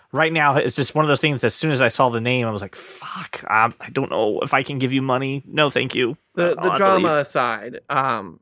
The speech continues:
Speaker 2: a-, and, and I don't wanna belittle it by calling it drama, but I don't wanna dive too, but too deep in it. Can you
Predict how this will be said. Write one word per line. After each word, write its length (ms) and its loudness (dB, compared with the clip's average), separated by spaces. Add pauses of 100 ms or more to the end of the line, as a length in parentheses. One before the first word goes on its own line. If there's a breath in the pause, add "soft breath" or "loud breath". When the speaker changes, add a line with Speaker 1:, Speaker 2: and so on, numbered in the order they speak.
(140)
Speaker 2:
a-, 160 -4
and, 140 0
and 160 2
I 60 4
don't 160 4
wanna 140 0
belittle 340 0
it 100 -2
by 100 0
calling 300 -6
it 80 -16
drama, 320 -10
but 140 0
I 80 6
don't 100 2
wanna 220 -2
dive 260 -2
too, 100 -12
but 220 -6
too 140 -6
deep 200 -14
in 60 -18
it. 140 -16
Can 160 0
you 340 2